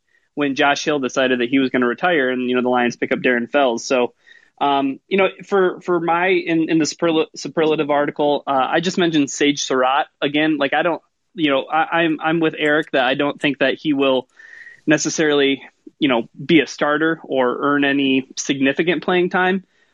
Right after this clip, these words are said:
but I could definitely see him challenging Quintez Cephas for that big slot role. Um, but, uh, and I mean, 'cause Sage Surratt is a guy who, you know, Eric reminded all of us, you know,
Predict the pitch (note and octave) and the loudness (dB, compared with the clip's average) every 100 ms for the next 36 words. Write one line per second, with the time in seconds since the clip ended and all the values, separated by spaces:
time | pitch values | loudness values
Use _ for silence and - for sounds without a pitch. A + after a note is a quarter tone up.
0 | _ - A3+ G3 G3+ G3 F3 D#3+ E3+ F#3+ | _ -4 -2 0 -2 -2 -2 -2 -2 -2
1 | E3 - F3 D#3 C3+ - D3+ D3+ D3 C#3 | -2 -2 0 0 0 -2 0 0 2 2
2 | C3+ - C#3 C3+ A#2+ - C#3 C#3 B2+ - | 0 -2 0 0 0 -2 -2 0 -2 0
3 | C3+ B2 B2+ C3 B2 C3 B2+ - C3 B2 | 0 0 0 -2 -2 0 0 0 -2 -2
4 | B2+ _ _ - B2+ A#2+ A#2+ A#2+ _ _ | -2 _ _ -2 0 0 -2 -4 _ _
5 | _ - - C#3 B2+ B2+ C#3 B2+ B2 D3+ | _ -20 -4 -2 0 0 0 2 2 0
6 | F3 G3+ F3 F#3+ E3 A3 A3 - F3+ E3 | 2 2 0 0 0 0 0 0 0 0
7 | D#3+ D3+ D#3+ D#3 D#3 D3 - - - _ | -2 0 0 0 0 -2 -6 -20 -20 _
8 | C#3+ C3+ - - - - - E3+ E3 D#3+ | 0 0 0 -8 -20 -18 -4 0 0 0
9 | D#3 D3+ D3 C#3+ D3 D3 C#3+ C#3 D3 C3+ | 0 0 0 0 0 2 0 -2 -2 0
10 | C3 C3 | 0 -2